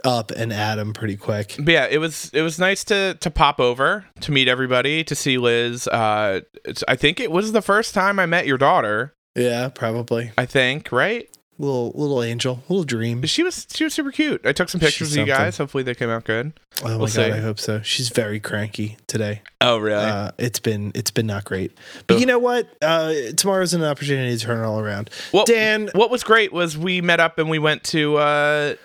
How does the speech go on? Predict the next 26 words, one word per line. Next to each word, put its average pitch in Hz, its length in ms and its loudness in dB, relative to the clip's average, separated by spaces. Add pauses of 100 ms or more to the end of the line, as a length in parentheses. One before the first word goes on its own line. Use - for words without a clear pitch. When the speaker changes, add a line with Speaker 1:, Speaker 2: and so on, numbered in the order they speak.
(760)
Speaker 2:
your 160 140 2
former 165 340 2
employers. 151 800 -2
Speaker 1:
Mm-hmm. 147 540 -4 (440)
Speaker 2:
And, 143 440 2
uh, 139 800 2 (440)
we 156 220 4
actu-, 147 300 0
we, 139 200 0
we 147 160 0
bumped 147 320 2
into 175 180 0
some 156 180 -2
fans 147 540 2
of 135 120 -2
the 135 80 -2
Speaker 1:
Oh. 156 80 -2
Speaker 2:
podcast. 113 760 0 (640)
Speaker 1:
Yeah. 101 480 -10 (480)
Did 123 160 2
we? 170 280 0
Speaker 2:
<laughs> - 60 -20 (180)
We 165 140 0
did. 202 380 -2 (540)
Speaker 1:
Who? 151 320 -4 (260)
Speaker 2:
Uh, 139 180 0